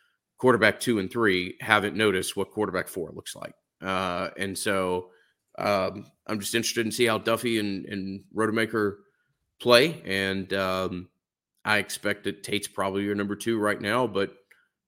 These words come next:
I don't think that's decided. And, uh, maybe the spring game can just give you a little bit better idea as to what it looks like. Now, we're never gonna take a ton away from the spring game, but,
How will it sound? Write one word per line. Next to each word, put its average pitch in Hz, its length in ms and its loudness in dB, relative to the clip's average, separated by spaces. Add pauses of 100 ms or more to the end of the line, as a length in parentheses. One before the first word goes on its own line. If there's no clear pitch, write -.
(140)
I - 80 -8
don't 98 160 0
think 107 160 -2
that's 101 220 -2
decided. 113 520 -2 (160)
And, 95 420 -4
uh, 90 260 -2
maybe 101 280 -2
the 92 60 -6
spring 104 300 -2
game 95 240 2
can 95 180 -6
just - 180 -10
give 98 140 0
you 95 100 2
a - 20 0
little 92 140 -2
bit 90 180 -6
better 92 260 0
idea 90 520 -2 (540)
as - 300 0
to 92 480 0
what 113 100 4
it 104 60 2
looks 98 200 -2
like. - 140 -6
Now, 135 200 0
we're 202 160 4
never 185 200 4
gonna 160 140 2
take 160 180 -2
a 120 60 2
ton 127 540 2
away 120 240 2
from 120 160 -4
the 117 40 -6
spring 131 300 -2
game, 127 320 0
but, 107 160 -2